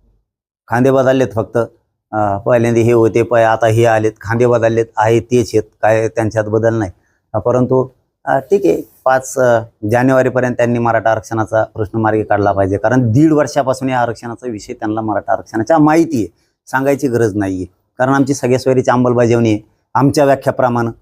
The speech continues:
तीही नव्याने सांगायची गरज नाही, नव्यानं काही निवेदन देण्याचीही गरज नाही. हैदराबादचं गॅझेट आहे, सातारा संस्थांचं आहे, बॉम्बे गव्हर्नमेंटचं आहे,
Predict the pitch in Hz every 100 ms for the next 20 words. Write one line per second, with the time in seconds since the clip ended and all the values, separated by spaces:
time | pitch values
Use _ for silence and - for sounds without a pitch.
0 | _ _ _ _ _ - 135 135 135 135
1 | 135 127 127 120 117 120 120 117 110 107
2 | _ _ _ 107 123 143 143 143 139 131
3 | 131 127 127 123 120 123 123 113 113 107
4 | 104 - _ _ _ _ - 127 139 143
5 | 147 151 139 135 135 139 131 120 135 131
6 | 135 123 127 117 127 120 113 113 120 123
7 | 120 120 107 120